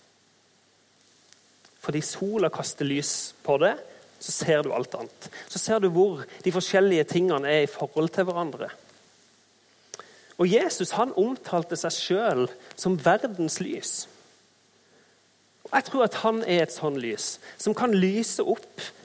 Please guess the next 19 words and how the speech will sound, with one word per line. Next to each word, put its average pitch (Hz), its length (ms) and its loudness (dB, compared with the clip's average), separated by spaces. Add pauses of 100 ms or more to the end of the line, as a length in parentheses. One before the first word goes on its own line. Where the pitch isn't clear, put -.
den 185 340 4
verden 156 440 2 (180)
du 165 140 0
og 160 80 0
meg 143 160 0
kjenner. 135 320 -2 (2250)
Som - 180 0
gjør 269 160 2
at - 140 -2
vi 226 100 4
kan 233 140 2
forske - 680 -2
gjennom 170 240 4
naturvitenskap, 196 920 -2 (540)
medisin, 202 720 0 (420)
biologi, 208 640 0
fysikk - 460 -6
og 190 100 -2
kjemi. 202 300 0